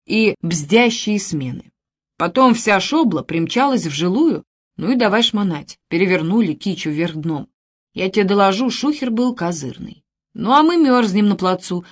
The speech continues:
как цуцики, ждём, чем кончится. Вертухая больше думали на подкоп, ведь скула из жилой зоны исчез. С работы вернулся, на ужине был, в бараке маячил.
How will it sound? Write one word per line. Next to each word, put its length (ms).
как 200
цуцики, 480
ждём, 300
чем 200
кончится. 580
Вертухая 580
больше 340
думали 320
на 100
подкоп, 500
ведь 200
скула 420
из 180
жилой 440
зоны 400
исчез. 500
С 120
работы 360
вернулся, 600
на 160
ужине 360
был, 280
в 100
бараке 460
маячил. 600